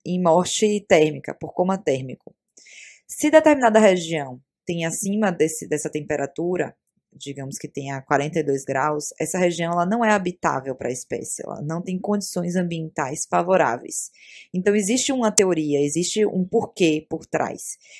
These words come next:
E aí, no modelo mecanicista, mede-se diretamente essa, esse fator. Além de fatores fisiológicos, podem ser medidos fatores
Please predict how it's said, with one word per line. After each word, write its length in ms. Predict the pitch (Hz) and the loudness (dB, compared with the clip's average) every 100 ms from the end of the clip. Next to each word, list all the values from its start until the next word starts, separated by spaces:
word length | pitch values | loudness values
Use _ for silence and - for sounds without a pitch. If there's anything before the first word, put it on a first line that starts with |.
| - | -4
E 100 | 170 | 4
aí, 380 | 165 175 185 - | 4 4 0 -4
no 220 | 196 202 233 | 0 4 4
modelo 320 | 262 202 185 | 4 4 2
mecanicista, 880 | 180 175 156 147 185 202 - 156 - _ _ - | 0 -2 -4 -4 -4 -4 -4 -6 -8 _ _ -4
mede-se 560 | 180 180 196 - 165 | 2 4 4 0 -8
diretamente 800 | - 214 269 247 233 190 175 190 - | -6 -2 0 2 2 2 0 -2 0
essa, 420 | 175 180 226 233 _ _ - | 0 2 -2 -4 _ _ -10
esse 200 | 175 208 | -8 -2
fator. 480 | 220 226 180 143 - _ _ - - - _ | -2 0 0 -2 -8 _ _ -20 -20 -20 _
Além 240 | 208 240 | 2 4
de 120 | 285 - | 0 0
fatores 380 | 247 208 185 | 0 0 -2
fisiológicos, 640 | - 180 180 180 175 - 185 | -6 2 6 6 4 0 -4
podem 260 | 180 170 | -4 -2
ser 340 | 170 160 156 - | -4 -4 -4 -6
medidos 480 | 160 151 151 151 - | -6 -6 -4 -6 -2
fatores 580 | 160 156 147 143 143 | -4 -2 -4 -4 -6